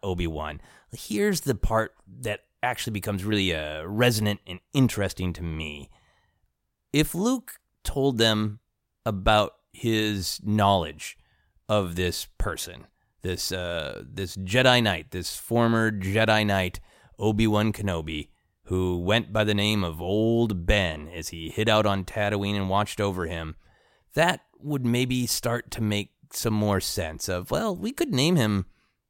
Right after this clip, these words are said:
Obi-Wan. We could n-, blatantly name our child after a, a famous Jedi of the Clone Wars who returned in this heroic moment of the rebellion's need. We could do that,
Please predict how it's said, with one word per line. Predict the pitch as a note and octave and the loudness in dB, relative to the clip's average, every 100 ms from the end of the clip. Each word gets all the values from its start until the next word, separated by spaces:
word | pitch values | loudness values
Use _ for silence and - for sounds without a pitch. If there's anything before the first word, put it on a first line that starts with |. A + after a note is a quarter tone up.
| _ _ _ | _ _ _
Obi-Wan. | A#2 G#2+ G#2 F2 E2+ E2+ A2 G#3+ B2 | -2 2 2 0 -2 0 2 2 0
We | G2 | 0
could | A#2+ F2+ | -2 -2
n-, | F#2 G2 F2+ - _ | -2 -2 -4 -8 _
blatantly | A#2 C3 G#2 A#2 A2 | 0 0 0 0 2
name | G2+ F#2+ G2+ G#2 | 4 4 4 2
our | F2+ F2 | 2 0
child | F#2+ - F#2+ F2 G#2+ F#2+ | -4 -2 0 2 2 2
after | F2 - F2 | 0 -2 -4
a, | D#2+ E2+ - _ _ - | -4 -6 -10 _ _ -6
a | A2 | -4
famous | G2 - G2+ G2+ F#2+ | -2 0 0 0 -2
Jedi | F#2 F2 G2+ F#2+ G2 G2 | -2 0 2 4 4 4
of | F#2 F#2 | 2 0
the | G2 | -2
Clone | - G#2 G2 F#2+ | -2 -2 0 0
Wars | F#2 G2+ B2 | 0 0 0
who | G#2 F2 | -2 -2
returned | F2 F2+ F2+ - G#2+ G2+ G#2 | -4 -4 -6 -4 -2 -2 -2
in | G#2 | -2
this | F#2+ - | -2 -4
heroic | - G2+ G2 G2+ G2+ | -4 -2 0 -2 -2
moment | G#2 G2 G2 G2 C3+ - | -4 -2 0 0 -2 -4
of | - G2 F#2+ F#2 | -6 -4 -4 -4
the | F#2+ | -2
rebellion's | F#2+ F2+ F#2+ G2 F#2+ F#2 | -2 -2 -2 -2 -2 -4
need. | F#2+ G#2+ G#2 A2+ F3 - _ _ - | -2 0 0 0 -4 -8 _ _ -2
We | D#4+ | -2
could | - - B3+ | -2 -2 0
do | C3+ G2+ | 0 0
that, | E2 E2+ G#2 | 0 -2 -4